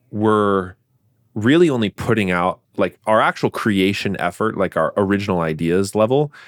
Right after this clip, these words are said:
is basically once a week, usually with a guest,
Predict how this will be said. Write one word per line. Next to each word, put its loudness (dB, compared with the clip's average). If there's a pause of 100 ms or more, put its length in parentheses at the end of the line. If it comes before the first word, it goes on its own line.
(340)
is 0 (240)
basically 0
once 0
a 2
week, -2
usually 0
with -2
a -4
guest, -4